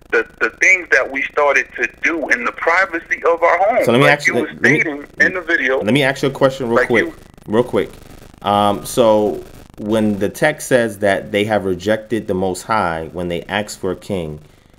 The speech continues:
Speaker 2: was that incorrect?
Speaker 1: That was not incorrect. That's correct. However,
Speaker 2: Uh-huh.
Speaker 1: however,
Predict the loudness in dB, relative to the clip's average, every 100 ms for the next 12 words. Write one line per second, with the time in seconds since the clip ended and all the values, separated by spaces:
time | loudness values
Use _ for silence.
0 | _ _ _ _ -4 -2 0 0 0 -4
1 | -6 -2 2 0 0 -14 -20 -20 -20 _
2 | _ _ _ _ _ _ _ _ _ _
3 | _ _ _ _ _ _ _ -4 -2 -2
4 | -4 -10 -8 -2 -2 -2 -8 _ -14 -14
5 | -10 -6 0 2 2 -4 -20 -20 _ _
6 | _ _ -4 -2 -2 -6 -6 0 0 2
7 | -2 -6 -20 _ _ _ _ _ _ _
8 | _ -6 0 0 0 0 0 0 0 0
9 | 0 -2 -4 -2 0 0 0 0 0 0
10 | -4 -4